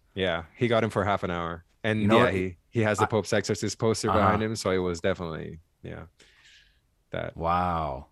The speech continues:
Speaker 2: That's hit. I mean, look, Critical Dr-, I haven't seen enough of Critical Drinker, but I know if Russell Crowe's doing YouTube streams, that's not good. God, you know what? I, we, we would have him on,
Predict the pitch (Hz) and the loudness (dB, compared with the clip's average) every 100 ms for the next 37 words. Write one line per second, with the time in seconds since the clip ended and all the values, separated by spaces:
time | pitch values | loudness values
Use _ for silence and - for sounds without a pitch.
0 | _ _ _ _ _ _ _ _ _ _ | _ _ _ _ _ _ _ _ _ _
1 | 104 120 - - - _ - 101 101 104 | 2 4 4 -2 -8 _ -18 -4 -4 -4
2 | _ - 123 123 120 135 101 - - 139 | _ -4 2 4 8 8 8 -2 -2 0
3 | 117 95 107 120 147 165 127 - 117 98 | 0 0 0 4 6 6 4 0 2 2
4 | 98 85 - 95 90 90 92 90 92 87 | 2 0 -6 -4 -4 -4 -4 -4 -2 0
5 | 95 104 95 - 90 - 82 - 85 85 | 2 2 0 0 -2 -2 -6 -6 -4 -4
6 | 76 87 82 71 69 76 - 87 82 - | -2 -2 -2 -4 -6 -6 -6 -4 -4 -4
7 | 95 92 87 80 82 82 76 65 - 69 | -4 -4 -4 -4 -4 -6 -8 -10 -14 -16
8 | - 58 58 - _ - - - _ _ | -14 -14 -18 -20 _ -20 -20 -20 _ _
9 | _ _ _ _ _ _ _ - 87 85 | _ _ _ _ _ _ _ -10 -4 -4
10 | - 120 156 170 147 120 156 160 196 233 | 2 8 10 10 8 8 6 8 6 8
11 | 143 165 147 143 104 120 135 | 8 6 6 4 6 6 6